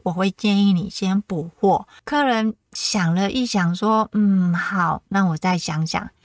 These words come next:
没有多久，客人就跟小姐说他要结账了。你猜客人选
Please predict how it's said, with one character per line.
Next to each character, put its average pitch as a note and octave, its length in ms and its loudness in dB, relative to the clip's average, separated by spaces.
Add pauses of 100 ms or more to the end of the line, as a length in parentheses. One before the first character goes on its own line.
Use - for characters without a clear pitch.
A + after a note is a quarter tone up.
(140)
没 B3 60 4
有 A#3+ 100 4
多 A#3+ 220 0
久， F3+ 240 0
客 A3+ 140 -6
人 G3 120 2
就 F#3+ 120 -2
跟 G3 180 0
小 F3+ 160 -2
姐 F3 180 -4
说 F3 300 -4
他 F3 200 -6
要 F3 60 -2
结 D#3 240 -6
账 D#3+ 320 -4
了。 - 260 -6 (320)
你 F3 100 0
猜 A3+ 340 -2 (220)
客 - 100 -6
人 F#3+ 180 2
选 F3 240 -4